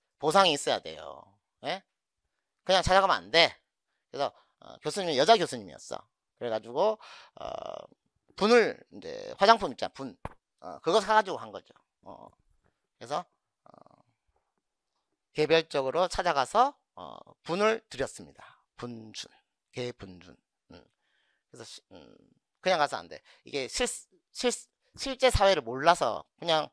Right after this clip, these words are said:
그냥 찾아가가지고, "아, 부탁." 이렇게 사정하면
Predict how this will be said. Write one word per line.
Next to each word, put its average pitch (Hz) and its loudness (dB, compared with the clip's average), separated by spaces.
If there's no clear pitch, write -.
그냥 240 6
찾아가가지고, 151 0
"아, - -8
부탁." 160 -4
이렇게 131 -6
사정하면 160 -2